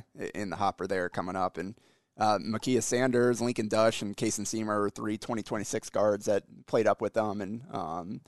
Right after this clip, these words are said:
kinda playing some big moments that, uh, it looks like they, they like quite a bit. Um, I know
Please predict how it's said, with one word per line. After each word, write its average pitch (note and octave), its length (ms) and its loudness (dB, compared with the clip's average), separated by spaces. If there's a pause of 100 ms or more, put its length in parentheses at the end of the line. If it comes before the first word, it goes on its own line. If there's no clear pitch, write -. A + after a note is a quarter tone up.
(300)
kinda A2 180 4
playing G#2+ 280 2
some A2 120 -4
big G2+ 160 -2
moments G2 460 -4
that, E2 260 2
uh, F#2+ 280 -2
it F#2 180 -2
looks G2 240 -4
like F2+ 180 0
they, G2+ 180 -2
they G2 120 -2
like F#2 200 0
quite F2+ 220 0
a C#2 40 -10
bit. F#2 240 -2 (500)
Um, D#2+ 360 -2
I G2 60 -2
know F2 180 0